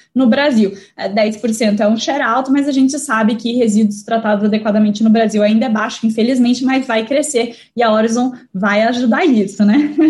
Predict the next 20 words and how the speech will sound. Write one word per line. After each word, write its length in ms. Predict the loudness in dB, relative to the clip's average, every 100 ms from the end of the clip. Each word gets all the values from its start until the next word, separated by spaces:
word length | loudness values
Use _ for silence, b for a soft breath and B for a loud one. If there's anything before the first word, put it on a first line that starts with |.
| 0
<laughs> 400 | -4 -18 _ _
A 220 | -6 -2 0
Horizon 440 | -2 -2 0 2
hoje, 380 | 2 2 0 -4 B B _
ela 180 | -2 -2
tem 220 | 0 0
cinco 400 | -2 0 -2 -2
aterros 320 | -2 -2 -2
sanitários 800 | -2 0 0 0 -4 -2 -2 -4 -6
e 80 |
três 380 | -4 0 -2 -2
plantas, 440 | -2 -2 -2 -8 -2
sendo 280 | 0 0 -2
que 320 | 0 -2 0
uma 180 | 0 0
é 40 |
de 140 | 0 0
incineração 720 | 0 0 0 2 -2 0 0
de 80 | 2
resíduos, 500 | 0 0 0 0